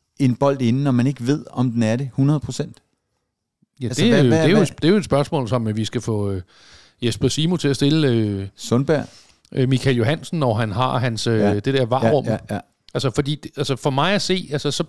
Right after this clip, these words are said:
Speaker 2: så bliver det hele meget sådan, ja, øh, som Putros siger til en eller anden avis,
Speaker 1: Mm.
Speaker 2: at, at det er så meget sandsynligt, den var inde, og F C K skulle ikke brokke sig, fordi det alt pegede på, at den var inde.
Speaker 1: Ja.
Speaker 2: Ja, alt peger på, men, men jeg kan ikke,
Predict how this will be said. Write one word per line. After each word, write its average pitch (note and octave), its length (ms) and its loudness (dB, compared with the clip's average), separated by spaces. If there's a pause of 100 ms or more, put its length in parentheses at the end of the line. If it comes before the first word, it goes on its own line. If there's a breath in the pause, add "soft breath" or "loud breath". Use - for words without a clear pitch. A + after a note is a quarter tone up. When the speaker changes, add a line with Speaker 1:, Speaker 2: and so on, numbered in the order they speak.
Speaker 2:
så - 120 -2
bliver F#3+ 320 0
det F#3 100 0
hele D3+ 380 0
meget C#3+ 300 0
sådan, D#3 280 -4 (680)
ja, C3 140 -4
øh, C3 120 0
som B2 160 -2
Putros D3+ 340 -2
siger C3+ 240 2
til G#2+ 480 2
en A#2+ 40 -4
eller A2 120 -4
anden G#2 140 -6
avis, G#2 360 -6
Speaker 1:
Mm. G2+ 200 -2 (260 soft breath)
Speaker 2:
at, - 280 -6
at - 220 -6
det C#3 60 2
er B2+ 60 4
så C3 180 0
meget C3 300 2
sandsynligt, D#3+ 580 -2
den C3 100 -6
var A2+ 60 2
inde, A#2+ 280 -2
og G#2+ 200 0
F - 40 -4
C - 120 -8
K - 40 -8 (140)
skulle C#3 160 -4
ikke - 100 -10
brokke A2 220 0
sig, C3+ 100 -4
fordi A2+ 160 -6
det - 120 -10
alt A#2 280 -8
pegede B2 260 2
på, B2 160 0
at A#2 60 -6
den B2 80 -6
var G#2+ 60 -4
inde. A2 220 -6 (140)
Speaker 1:
Ja. G#2 100 -8
Speaker 2:
Ja, F3 120 0 (580)
alt D#3+ 180 -2
peger B2+ 280 2
på, C#3+ 360 -2
men, C3 220 -10
men B2+ 180 -8
jeg A2+ 120 -4
kan C#3 120 -4
ikke, D3+ 260 -4